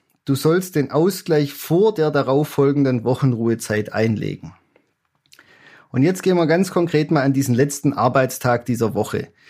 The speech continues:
Wie sieht es jetzt aus? Der Fahrer fährt jetzt. Irgendwann stellt er das Fahrzeug ab. Und jetzt wäre eigentlich der Moment, wo er in die Tagesruhezeit geht, weil er muss ja auch diesen letzten Arbeitstag dieser Arbeitswoche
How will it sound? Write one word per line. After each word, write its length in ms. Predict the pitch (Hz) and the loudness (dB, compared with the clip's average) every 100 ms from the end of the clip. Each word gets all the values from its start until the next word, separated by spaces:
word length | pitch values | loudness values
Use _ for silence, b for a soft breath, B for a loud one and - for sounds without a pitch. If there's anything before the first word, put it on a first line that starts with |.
| b b b - | b b b -4
Wie 300 | 113 160 208 | 2 2 2
sieht 260 | - 165 156 | 2 0 2
es 140 | 147 | 2
jetzt 220 | 139 - | 0 -2
aus? 300 | 104 104 - | -6 -6 -4
Der 140 | 135 127 | -2 0
Fahrer 540 | 160 180 202 208 208 | 2 2 2 0 -2
fährt 380 | - 135 139 139 | -2 2 2 0
jetzt. 460 | 104 95 - - - _ _ _ _ _ _ _ - | -8 -8 -14 -18 -20 _ _ _ _ _ _ _ -4
Irgendwann 580 | 175 196 165 156 165 - _ - | 0 2 2 2 0 -4 _ -12
stellt 340 | - 151 160 | 0 0 2
er 80 | 143 | 0
das 160 | 135 135 | -2 0
Fahrzeug 480 | 123 127 123 123 | 0 0 -2 -4
ab. 300 | 120 127 - b b b b b b | -2 -4 -4 b b b b b b
Und 160 | 113 117 | -2 0
jetzt 240 | 170 170 | -2 0
wäre 240 | 170 165 | 0 0
eigentlich 280 | 117 151 156 | 0 0 0
der 140 | 147 135 | 0 0
Moment, 520 | 120 131 165 180 - | 2 0 0 -2 -8
wo 240 | 113 143 139 | -2 0 2
er 400 | 135 139 143 139 B B B - | 2 2 0 -6 B B B -2
in 280 | 151 160 139 | 0 2 2
die 280 | 135 120 - | 0 -2 0
Tagesruhezeit 1160 | 131 127 143 165 - 170 175 180 185 180 185 | 2 2 2 -2 -2 -2 -2 0 0 0 -2
geht, 280 | 175 185 196 | 0 0 0
weil 120 | 131 | 0
er 80 | 123 | 2
muss 220 | 135 143 | 0 0
ja 120 | 147 | -2
auch 140 | 113 - | -2 -2
diesen 260 | 143 131 | -2 0
letzten 560 | 123 127 165 - - 151 | 2 2 0 -4 -4 -4
Arbeitstag 1000 | - 135 156 170 175 - - 165 180 - | 0 0 2 0 0 -6 0 0 0 -4
dieser 320 | 123 117 107 | -6 -4 -2
Arbeitswoche 880 | 123 151 160 160 - 160 165 170 | 0 2 2 0 -2 -4 0 -2